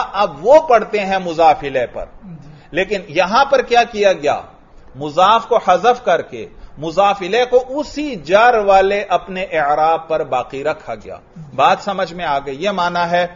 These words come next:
Speaker 1: बल यहमिलुहा अला हस्फिल मुजाफी, बल्कि वो इस सूरत को महमूल करते हैं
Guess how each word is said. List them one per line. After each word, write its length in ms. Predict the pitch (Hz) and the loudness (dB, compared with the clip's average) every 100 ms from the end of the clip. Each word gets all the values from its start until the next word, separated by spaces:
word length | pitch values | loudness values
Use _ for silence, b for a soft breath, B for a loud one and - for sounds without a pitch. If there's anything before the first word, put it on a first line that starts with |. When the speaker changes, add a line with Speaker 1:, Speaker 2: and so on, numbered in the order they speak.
| - - - - _ _ - - b b b | -16 -20 -20 -20 _ _ -20 -20 b b b
Speaker 1:
बल 220 | 131 185 185 | -2 0 2
यहमिलुहा 680 | 196 185 180 170 175 170 | -2 -4 -10 -6 -2 2
अला 280 | 170 175 175 | 2 2 0
हस्फिल 440 | 175 190 185 190 190 | 0 -2 -2 -6 -6
मुजाफी, 640 | 170 170 180 175 156 131 104 b 127 | -4 -2 0 -2 -4 -12 -14 b -2
बल्कि 360 | 175 196 190 | -2 0 -4
वो 140 | 185 190 | -4 -4
इस 160 | 180 | -6
सूरत 280 | 175 175 202 175 | -6 0 0 -2
को 100 | 180 | -4
महमूल 440 | 175 170 185 196 | -4 -6 -6 -4
करते 340 | 190 170 - 185 | -2 -2 -2 -8
हैं 320 | 175 180 180 | -8 -6 -8